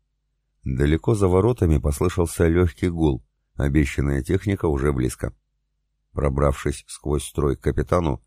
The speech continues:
я показал настоящий рядом с другими внедорожниками у стен тюрьмы «Тигр» и сказал: «Мое барахлишко там лежит,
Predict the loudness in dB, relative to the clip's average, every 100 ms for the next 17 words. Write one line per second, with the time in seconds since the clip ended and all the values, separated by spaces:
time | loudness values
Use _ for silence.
0 | _ _ _ _ 2 2 2 0 0 2
1 | 2 2 0 0 2 2 0 -2 0 0
2 | 0 -2 -6 -8 -6 -4 -2 0 0 -2
3 | 0 0 0 -2 -2 -2 -2 -4 -4 -2
4 | -2 -2 -2 -2 0 0 -2 -8 -4 -2
5 | -2 -4 -10 _ _ _ _ _ _ _
6 | -2 0 2 2 4 2 2 0 0 -2
7 | -2 0 0 -2 -6